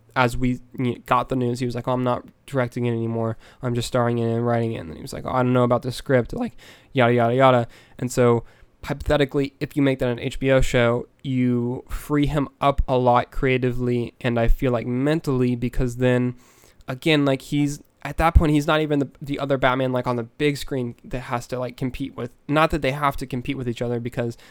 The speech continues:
I think you should celebrate both of them, but in his own mind, he's at that point, like, it's a different sport, quote unquote, that you're in.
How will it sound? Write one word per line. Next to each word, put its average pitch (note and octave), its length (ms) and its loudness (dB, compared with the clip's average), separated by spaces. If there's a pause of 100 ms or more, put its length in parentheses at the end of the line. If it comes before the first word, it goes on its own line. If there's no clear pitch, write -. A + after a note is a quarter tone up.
(160)
I - 100 -6
think A#2+ 280 4 (160)
you B2 80 -6
should - 140 -16
celebrate F3 420 2
both B2 180 0
of A#2+ 100 0
them, A#2 200 0 (320)
but B2 240 2 (320)
in C3 120 2
his C#3 200 0
own D3 160 8
mind, A#2+ 420 2 (140)
he's C3 400 -4 (180)
at B2+ 200 -4
that C3 160 4
point, B2+ 240 2
like, B2 280 -4
it's C3+ 160 -2
a C3+ 60 0
different B2+ 720 0 (420)
sport, - 680 0
quote B2 260 4
unquote, A2+ 500 2 (220)
that B2+ 280 0
you're B2+ 220 -2
in. A2+ 360 -6